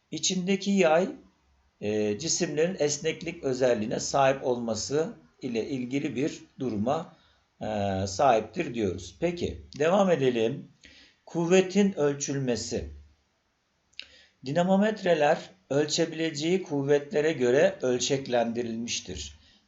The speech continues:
Bazıları hassas, yani mesela az değer, az Newton'u, a, küçük Newton'lar ölçebilen, e,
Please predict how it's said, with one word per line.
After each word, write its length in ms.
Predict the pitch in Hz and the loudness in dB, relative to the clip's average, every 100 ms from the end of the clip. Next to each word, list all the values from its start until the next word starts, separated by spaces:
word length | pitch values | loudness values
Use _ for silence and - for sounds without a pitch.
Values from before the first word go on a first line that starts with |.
| - | 0
Bazıları 920 | 143 170 202 175 147 131 143 180 220 - _ | 6 6 6 2 2 4 4 2 0 -12 _
hassas, 800 | 147 143 - 139 104 - - - _ | 0 0 2 0 0 -2 -10 -14 _
yani 580 | 127 127 110 123 156 185 - _ _ - | -2 0 0 -2 -4 -4 -12 _ _ -8
mesela 720 | 107 113 90 135 143 - - _ | -6 -4 -2 4 4 2 -16 _
az 640 | 156 175 143 101 - - - - | 4 6 4 0 -10 -14 -16 -4
değer, 460 | 131 127 110 147 - | 2 6 6 2 0
az 320 | 147 135 110 | 2 2 0
Newton'u, 640 | 139 139 131 117 104 113 - | -4 -4 -4 -4 -2 -4 -6
a, 300 | 135 123 110 | -4 -2 -4
küçük 360 | 90 - 196 131 | -8 -8 -8 -6
Newton'lar 600 | 127 - 123 107 101 95 | -8 -2 -4 -2 -4 -2
ölçebilen, 840 | 135 135 - 120 110 117 170 - - _ _ - | -2 0 -2 -2 0 0 0 -6 -20 _ _ -8
e, 920 | 107 101 98 95 92 92 92 92 | -2 2 2 2 2 0 -2 -4